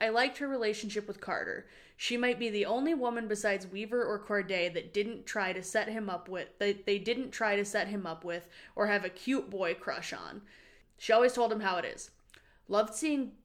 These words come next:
Gabrielle Union, but agree with the above post about not giving Cleo enough of a personality beyond being Benton's athletic doctor girlfriend."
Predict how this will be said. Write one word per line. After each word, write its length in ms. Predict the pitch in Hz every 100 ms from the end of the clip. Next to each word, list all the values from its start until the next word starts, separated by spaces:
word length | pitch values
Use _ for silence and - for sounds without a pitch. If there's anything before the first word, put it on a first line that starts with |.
| _ _ -
Gabrielle 600 | 220 220 247 220 220 214
Union, 640 | 196 190 185 185 - 170
but 140 | 196
agree 460 | 180 175 196 208 226
with 240 | 214 208
the 100 | 208
above 360 | 196 190 196 190
post 320 | 202 185 185
about 220 | 190 165
not 220 | 185 202 208
giving 220 | 202 202
Cleo 360 | 208 190 175
enough 240 | 175 170 170
of 100 | 185
a 60 |
personality 720 | 175 190 180 190 175 170 170 175
beyond 400 | 180 170 170 180
being 240 | 175 175
Benton's 360 | 196 185 208 196
athletic 540 | 175 175 175 180 202
doctor 320 | 175 160 - 196
girlfriend." 580 | 185 170 - - -